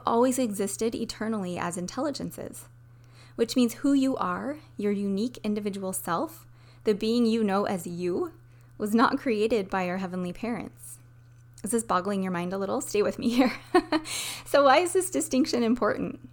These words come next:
Because it has significant implications about our agency and the purpose of our lives on earth.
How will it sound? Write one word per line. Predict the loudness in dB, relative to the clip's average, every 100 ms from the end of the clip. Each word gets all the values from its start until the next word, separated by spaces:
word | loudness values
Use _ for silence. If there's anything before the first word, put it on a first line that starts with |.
| -6
Because | 0 4 4
it | 4
has | 4 4
significant | 4 2 2 0 2 2 2
implications | 0 -2 0 -2 -2 -4 -6 -8 -8 -6
about | -4 -4 -4
our | -4 -6
agency | -8 -10 -10 -10 -12 -14 -20 -20 -20 -20 -4
and | -2
the | -2
purpose | -2 -2 -2 -2
of | -4 -4
our | -2
lives | -2 -4 -4
on | -8 -8
earth. | -10 -12